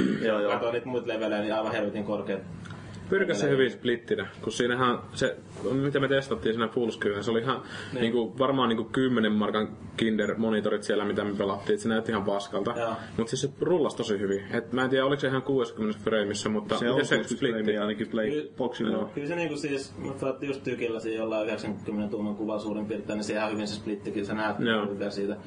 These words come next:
Speaker 3: Se ei karsinut mitään efektejä.
Speaker 2: Ei, siis tosi, ihan hyvän näköinen se, se mun mielestä olisi niinku siinäkin, tai ei nyt yhtään huonommin mun mielestä näyttänyt
Speaker 3: Niin.
Speaker 2: kuin siellä messullakaan, että
Speaker 1: Joo.
Speaker 3: No noissa onkin tärkeää, että se
Speaker 2: Niin.
Speaker 3: oikeastaan rullaa,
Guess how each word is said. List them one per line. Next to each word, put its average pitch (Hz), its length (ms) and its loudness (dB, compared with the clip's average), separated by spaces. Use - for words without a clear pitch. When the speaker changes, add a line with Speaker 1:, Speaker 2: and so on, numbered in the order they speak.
Speaker 3:
Se - 120 4
ei 127 60 6
karsinut 135 460 2
mitään 110 260 4
efektejä. 107 400 0
Speaker 2:
Ei, 165 320 0
siis 131 180 -4
tosi, 139 240 -2
ihan 160 220 -2
hyvän 147 160 -2
näköinen 117 280 -2
se, 120 120 -4
se 117 80 -4
mun 120 140 -4
mielestä 113 240 -4
olisi 110 180 -4
niinku 107 180 -2
siinäkin, 101 380 -4
tai 107 180 2
ei 110 240 0
nyt 110 120 -4
yhtään 117 280 -4
huonommin 107 320 0
mun 104 100 0
mielestä 104 220 -2
näyttänyt 113 240 0
Speaker 3:
Niin. 104 80 -2
Speaker 2:
kuin - 80 -12
siellä 104 160 -2
messullakaan, 95 600 -4
että - 180 -10
Speaker 1:
Joo. 117 160 0
Speaker 3:
No 131 140 2
noissa 139 320 4
onkin 143 180 2
tärkeää, 113 340 6
että 110 100 2
se 113 100 2
Speaker 2:
Niin. 107 220 0
Speaker 3:
oikeastaan 113 360 2
rullaa, 107 460 2